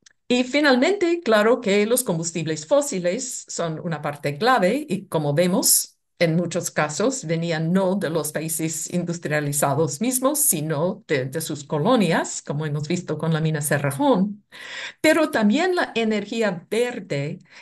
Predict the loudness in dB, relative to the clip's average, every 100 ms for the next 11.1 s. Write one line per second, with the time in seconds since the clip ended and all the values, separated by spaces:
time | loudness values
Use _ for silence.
0 | -2 2 2 0 -4 _ 8 8 6 0
1 | 2 4 2 0 -6 _ _ _ _ _
2 | _ _ -2 0 -2 -4 -6 -12 _ -2
3 | 2 2 2 2 4 2 0 -6 _ -4
4 | -2 -2 -2 0 0 0 -4 -4 -4 -4
5 | -2 0 0 -2 -4 0 2 2 0 0
6 | 0 0 -2 -4 -4 -4 -4 -4 -2 0
7 | 2 4 2 0 _ 0 0 -4 -4 -4
8 | -2 -2 -2 0 2 2 0 -6 -20 -20
9 | _ 2 4 4 4 2 2 0 0 0
10 | -4 -4 -2 -2 -2 -6 -4 -2 -2 -4